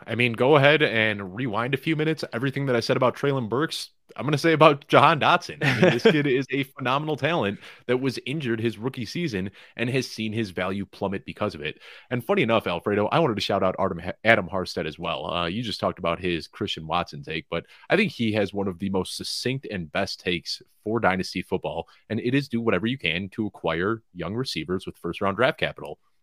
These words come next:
Speaker 1: And that's Jahan Dotson. I mean, these guys typically don't bust. For every Jalen Reagor you have,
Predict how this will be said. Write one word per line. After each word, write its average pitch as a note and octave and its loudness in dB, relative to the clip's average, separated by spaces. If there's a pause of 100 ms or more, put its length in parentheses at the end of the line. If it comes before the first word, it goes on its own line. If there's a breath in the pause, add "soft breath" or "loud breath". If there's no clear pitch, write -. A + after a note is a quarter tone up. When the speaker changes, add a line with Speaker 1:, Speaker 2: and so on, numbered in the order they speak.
Speaker 1:
And G2+ 2
that's A#2+ 4
Jahan B2 6
Dotson. C3 6
I F2+ -8
mean, G#2+ -2
these A#2 0
guys B2+ 4
typically B2+ 0
don't A2 2
bust. A2 2
For G2 -4
every B2+ 2
Jalen G#2+ 0
Reagor F#2 -2
you D#2 -8
have, F#2 -2